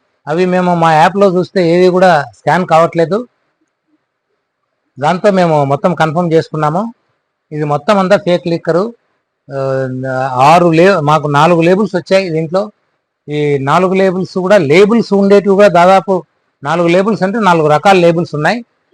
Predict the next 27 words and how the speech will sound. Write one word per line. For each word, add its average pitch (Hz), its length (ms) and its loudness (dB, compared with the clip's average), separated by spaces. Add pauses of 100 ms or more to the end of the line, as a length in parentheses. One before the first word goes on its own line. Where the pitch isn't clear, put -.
(140)
ఒక్కొక్కటి 175 400 -2
దాదాపుగా 175 540 2
పదివేలు, 165 680 2
ఐదు 151 240 0
వేలు 170 240 2
అలా 151 180 2
ఉన్నాయి 170 360 -4 (100)
లేబుల్స్, 151 380 -2
అవన్నీ 156 260 -4
కూడా 185 140 0
ఫేక్. 165 340 -4 (640)
ఇవన్నీ 170 260 -2
ఎంప్టీ 196 600 2
లేబుల్స్ 175 380 0
కూడా 175 160 0
ఉన్నాయి 156 180 -2
మా 147 120 -2
దగ్గర. 160 320 -2 (500)
మొత్తం 156 280 -2
ఫినిష్డ్ 202 380 -6
ప్రోడక్ట్ 185 420 0
అంతా 170 200 0
కూడా 165 160 0
బాక్సుల్లో 170 520 0
తయారైనటువంటిది 156 920 -2
దాదాపుగా 147 600 -2 (540)
ఫోర్ 175 260 0